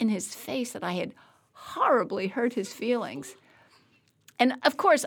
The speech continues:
I really respect him, and I felt remorseful immediately.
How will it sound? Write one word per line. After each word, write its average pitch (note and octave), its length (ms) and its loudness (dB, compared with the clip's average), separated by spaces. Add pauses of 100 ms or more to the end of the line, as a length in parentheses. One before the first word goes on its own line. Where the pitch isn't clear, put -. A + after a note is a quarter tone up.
I A#3 160 12
really A3+ 340 6
respect A#3 460 0
him, F3+ 240 -4 (120)
and G3+ 120 -2
I G3 120 4
felt G3 440 0 (400)
remorseful G#3+ 880 4 (300)
immediately. A3 920 6